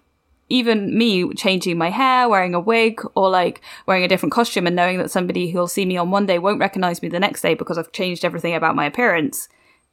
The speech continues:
that's really freeing. Also a little bit annoying sometimes when you're like, "Wait, no, it's me. I talked to you yesterday," and people have to go, "Oh, yes, yes, I know who you are."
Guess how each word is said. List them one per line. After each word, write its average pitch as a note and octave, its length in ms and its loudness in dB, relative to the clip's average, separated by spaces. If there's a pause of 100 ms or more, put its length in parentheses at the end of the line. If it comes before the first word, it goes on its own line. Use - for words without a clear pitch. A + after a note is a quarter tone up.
(360)
that's D4+ 320 -2
really G3 420 2
freeing. F3 720 0 (140)
Also B3 280 2
a - 20 2
little F#3+ 160 0
bit F3+ 100 2
annoying F3 320 2
sometimes E3 360 -2
when E3 80 -4
you're D#3+ 80 0
like, E3 160 2
"Wait, B3 320 -2
no, C4 160 2
it's A#3 160 -2
me. B3 180 2
I G#3 80 4
talked B3 240 -2
to B3+ 80 2
you A#3 60 2
yesterday," A#3+ 320 2
and F#3 80 0
people G#3 160 2
have G#3 100 2
to G#3 60 -4
go, C4+ 140 0
"Oh, G4 60 0
yes, F4+ 220 0
yes, B3 160 0
I A#3+ 60 0
know A#3 100 0
who B3 60 2
you G#3 120 0
are." F3+ 140 0